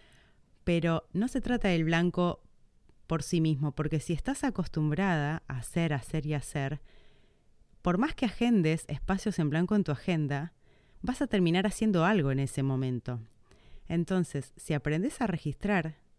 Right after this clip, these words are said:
cómo es tu energía, cómo son tus actividades,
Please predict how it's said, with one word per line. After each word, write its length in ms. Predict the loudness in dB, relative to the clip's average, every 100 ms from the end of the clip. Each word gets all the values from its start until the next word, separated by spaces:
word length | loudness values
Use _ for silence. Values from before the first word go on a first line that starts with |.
| _ _ -20 -20 _
cómo 300 | 0 2 4
es 340 | 2 0 -4 -20 -20 -6
tu 100 | -2
energía, 680 | -2 -2 -4 -2 2 2 -2 _
cómo 260 | 0 2
son 240 | 2 0 0
tus 200 | -2 -4
actividades, 1080 | -6 _ -4 -2 0 2 2 0 -2 -8